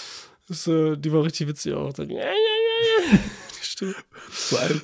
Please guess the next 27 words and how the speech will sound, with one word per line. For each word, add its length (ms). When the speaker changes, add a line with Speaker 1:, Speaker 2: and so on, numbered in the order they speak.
Speaker 1:
So 80
Speaker 2:
ist 140
Speaker 1:
richtig. 120
Speaker 2:
Rusty 280
noch 160
bei 180
der 140
Navy? 480
<laughs> 120
Das, 420
was, 260
der 140
ist 140
irgendwie 560
zehn 260
Jahre 320
alt 160
oder 240
so. 220
Speaker 1:
Ja, 360
der, 180
aber 380
wie 60
gesagt, 500
hätte 200
sein 220
können, 300